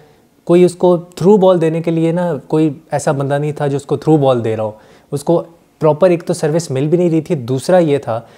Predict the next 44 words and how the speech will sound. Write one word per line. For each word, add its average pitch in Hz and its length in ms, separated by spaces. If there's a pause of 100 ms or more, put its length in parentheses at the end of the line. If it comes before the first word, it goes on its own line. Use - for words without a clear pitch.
(220)
कि 147 220
एक 160 220
तो 170 60
उसके 160 180
फर्स्ट 156 400
हाफ 139 240
में 147 80
सिर्फ - 420
आठ 139 320
टचेस 120 400
थे, 107 80 (420)
ये 151 600 (160)
फेमसली 185 440
सबको 170 280
पता 135 200
है 127 160 (360)
कि 143 80
पहले 165 300
हाफ 135 300
में 139 80
उसके 139 300 (120)
आठ 143 300 (100)
टचेस 113 400
थे, 107 100 (420)
and 160 260
जब 185 240
भी 247 60
उसको 202 240
बॉल 135 280
मिलती 131 280
थी, 139 180
तो 156 100
कोई 160 160
रन 139 200
मारने 156 360
के 151 80
लिए 156 100
लेफ्ट 135 220
फ्लैंक 139 280
पे 143 60
तैयार 127 340
ही 147 60
नहीं 143 120
था। 127 180